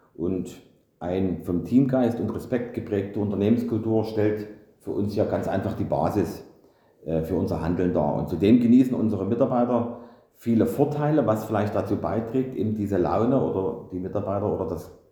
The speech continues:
gewisse Betriebsklima eben mehr als erträglich zu gestalten, sondern dass es wirklich positiv ist.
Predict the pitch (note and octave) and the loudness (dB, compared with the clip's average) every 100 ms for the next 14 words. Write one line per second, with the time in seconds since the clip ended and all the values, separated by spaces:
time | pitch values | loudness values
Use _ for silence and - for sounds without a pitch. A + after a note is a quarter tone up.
0 | _ _ - F#2+ G2 E2+ G2+ G#2+ - F#2+ | _ _ -6 -2 -2 -2 -2 -2 -2 -4
1 | G2+ G2+ - - F2+ F2 F2+ - - - | 0 0 -2 -6 -6 -6 -8 -12 -20 -4
2 | G2+ F2+ E2 E2+ - G2+ A2+ C3 A#2+ A2+ | -2 0 -2 -4 -2 0 0 0 -2 -2
3 | A2+ G2+ G2+ G2 F#2 E2 E2+ F2 F2+ F2+ | 0 -2 -2 -4 -4 -4 -4 -8 -6 -6
4 | E2+ - - B2+ A#2 G2 E2+ D#2 - - | -6 -10 0 6 6 4 -4 -6 -8 -12